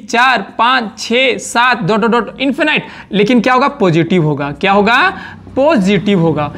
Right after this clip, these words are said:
इसमें other नेगेटिव आए, जैसे माइनस टू को पूछे कि क्या धन पूर्णांक है, पॉजिटिव इंटीजर है, तो क्या इसमें होगा?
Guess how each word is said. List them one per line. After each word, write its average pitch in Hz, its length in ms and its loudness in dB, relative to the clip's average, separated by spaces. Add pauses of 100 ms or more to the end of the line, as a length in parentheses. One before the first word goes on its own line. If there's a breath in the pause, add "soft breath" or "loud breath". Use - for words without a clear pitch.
(180 loud breath)
इसमें 240 340 2
other 247 340 2
नेगेटिव 220 500 2
आए, 220 140 2
जैसे 220 200 0
माइनस 220 400 0
टू 233 120 0
को 220 120 2
पूछे 214 300 0
कि 220 100 0
क्या 226 280 2 (300 loud breath)
धन 214 280 0
पूर्णांक 240 440 0
है, 311 140 0
पॉजिटिव 202 440 2
इंटीजर 233 360 4
है, 302 200 0 (220 loud breath)
तो 202 80 2
क्या 233 220 2
इसमें 214 260 2
होगा? 294 220 0